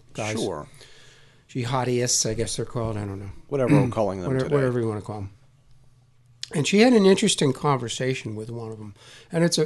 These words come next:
Speaker 1: it's a point of view that I don't think a lot of people see or, or fail to, fail to even look at or understand. And, and, and I'm not, um, don't get me wrong, I'm not saying that what they're doing has any merit,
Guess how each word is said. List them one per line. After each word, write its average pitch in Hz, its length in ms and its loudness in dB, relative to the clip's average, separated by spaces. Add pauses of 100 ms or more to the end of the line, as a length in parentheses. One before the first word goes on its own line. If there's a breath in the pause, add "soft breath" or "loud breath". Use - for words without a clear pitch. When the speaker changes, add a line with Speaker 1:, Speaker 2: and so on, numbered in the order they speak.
(120)
Speaker 1:
it's 170 160 2
a 151 60 2
point 294 320 0
of 190 80 2
view 180 300 4
that 143 140 2
I 120 100 -2
don't 143 340 2
think - 300 0
a 123 60 -6
lot 127 300 -2
of 120 100 -8
people 110 480 -8 (120)
see 107 500 -6 (260)
or, 123 160 -6
or 123 320 -8 (1600 loud breath)
fail 156 400 2
to, 131 320 -6 (100)
fail 165 260 0
to - 100 -4
even 113 220 -2
look 123 200 -4
at 104 160 -6
or 104 120 -8
understand. 107 640 -8
And, 135 120 -4
and, 151 260 2
and 143 280 0
I'm 151 160 6
not, 156 320 6 (540)
um, 104 460 -12 (1160 loud breath)
don't 123 180 -8
get 139 120 -10
me 120 100 -6
wrong, 117 240 -6
I'm 113 120 -6
not 117 300 -8
saying 113 320 -4
that 107 120 -8
what 120 180 -10
they're 107 140 -10
doing 110 440 -4
has 110 360 -6
any 110 240 -6
merit, 104 520 -6